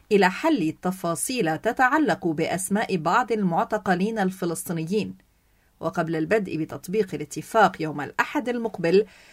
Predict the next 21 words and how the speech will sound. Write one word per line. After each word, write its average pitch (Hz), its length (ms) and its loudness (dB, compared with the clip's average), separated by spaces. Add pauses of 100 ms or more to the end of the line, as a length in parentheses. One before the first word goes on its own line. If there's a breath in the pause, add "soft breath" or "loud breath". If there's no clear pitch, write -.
(160 loud breath)
يواصل 247 500 8
الجيش 190 440 0
الإسرائيلي 190 680 0
عملياته 175 840 0
العسكرية 196 1120 -2
في - 160 -4
القطاع. 143 480 -4 (1000 loud breath)
في 285 140 2
لبنان، 320 640 2 (100)
يتدفق 220 840 2 (120)
زوار 170 440 2
الداخل 185 500 0
والخارج 190 600 2
إلى 151 160 -6
قصر 170 360 -6
بعبدة 165 480 0
للتهنئة 190 840 -2
بانتخاب 165 520 -4
العماد 190 680 0
جوزيف 151 440 -8
عون 240 360 4